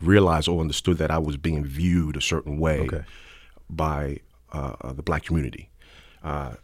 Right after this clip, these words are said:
Speaker 1: some of the things that I, we, we, for example, one of the things that I showed them in the beginning of the training is the Freedom Riders,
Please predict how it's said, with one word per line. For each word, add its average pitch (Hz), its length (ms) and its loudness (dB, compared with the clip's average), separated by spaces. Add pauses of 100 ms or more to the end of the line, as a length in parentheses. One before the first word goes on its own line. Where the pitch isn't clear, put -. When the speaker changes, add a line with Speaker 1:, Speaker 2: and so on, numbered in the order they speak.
Speaker 1:
some 127 200 2
of 131 60 4
the 98 60 4
things 92 260 2
that 82 100 0
I, 78 100 -2
we, 76 320 -4
we, 76 220 -4 (180)
for 113 160 2
example, 98 400 2 (460)
one 120 140 8
of 147 60 8
the 120 60 10
things 107 300 6
that 92 100 6
I 85 80 4
showed 101 220 6
them 92 80 6
in 90 60 4
the 78 40 0
beginning 82 320 4
of 78 60 2
the 76 40 0
training 87 400 4
is 73 280 -2
the 78 100 0
Freedom 92 420 4
Riders, - 440 -8